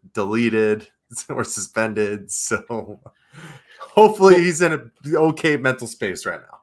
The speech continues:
Speaker 2: Well, so
Speaker 1: That's
Speaker 2: it's
Speaker 1: what I'll
Speaker 2: fu-,
Speaker 1: say.
Speaker 2: it's funny. What did you mention? Just that's, that's hilarious. But going back to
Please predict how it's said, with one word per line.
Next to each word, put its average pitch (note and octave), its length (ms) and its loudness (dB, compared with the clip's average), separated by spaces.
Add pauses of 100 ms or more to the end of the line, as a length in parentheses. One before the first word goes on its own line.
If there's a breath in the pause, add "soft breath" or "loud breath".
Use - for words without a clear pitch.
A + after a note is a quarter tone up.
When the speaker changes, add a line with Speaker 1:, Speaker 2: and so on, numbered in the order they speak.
Speaker 2:
Well, E3+ 120 4
so G3 180 2
Speaker 1:
That's C3+ 160 2
Speaker 2:
it's E3+ 60 6
Speaker 1:
what B2+ 100 2
I'll G#2+ 80 2
Speaker 2:
fu-, - 160 -8
Speaker 1:
say. F#2+ 40 -8 (380)
Speaker 2:
it's D#3+ 180 2
funny. F3+ 160 2
What D3+ 140 4
did E3 160 -4
you F3+ 100 -8
mention? C#3+ 340 -10
Just D#3 220 -12 (340)
that's, F3 440 -4
that's C#3 220 -6
hilarious. G2 380 -12
But C#3 120 -8
going F#3 180 0
back D#3 260 -2
to D3 380 -4